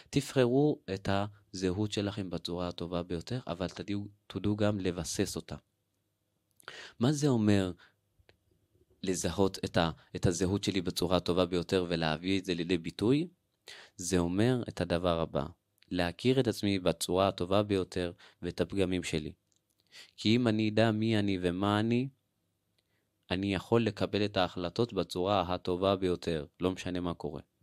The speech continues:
לא משנה מה קורה. ולכן אני אגיד גם לכם, שכל העניין הזה של הזהות, אי, אי אפשר,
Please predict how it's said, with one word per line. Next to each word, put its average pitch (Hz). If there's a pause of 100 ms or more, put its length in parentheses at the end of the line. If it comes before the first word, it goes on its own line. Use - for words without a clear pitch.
(1000)
לא 113
משנה 98
מה 87
קורה. - (840)
ולכן 87
אני 98
אגיד 98
גם 95
לכם, 107 (800)
שכל 117
העניין 113
הזה 104
של 90
הזהות, 87 (2750)
אי, 117
אי 139
אפשר, 117